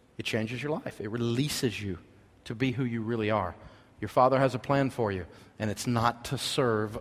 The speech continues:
other masters. It's to serve the Master. And it's hard to do that while you're being pulled in sixty-two different directions. Bust free, baby. Get gazelle intense.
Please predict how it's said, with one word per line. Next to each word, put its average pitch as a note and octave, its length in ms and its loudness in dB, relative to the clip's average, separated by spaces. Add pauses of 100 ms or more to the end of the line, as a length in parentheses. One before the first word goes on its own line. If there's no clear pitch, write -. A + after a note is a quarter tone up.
(160)
other A2 380 2
masters. G2 880 -4 (960)
It's - 140 -8
to A2+ 100 -6
serve A2+ 260 -2
the A#2 140 0
Master. F2+ 500 -4 (1160)
And B2+ 60 2
it's B2 100 -6
hard G#3+ 240 0
to G#3 40 -2
do F#3+ 180 0
that A2+ 200 4
while G#2+ 80 -2
you're G#2 140 -4
being B2+ 180 0
pulled C3+ 460 4
in G2 80 -4
sixty-two - 600 -8
different C3+ 320 -4
directions. - 600 -6 (640)
Bust - 520 -2 (140)
free, D3+ 420 -2
baby. A#2+ 400 0 (640)
Get D#3 240 -4
gazelle E3 420 0
intense. C#3 600 -2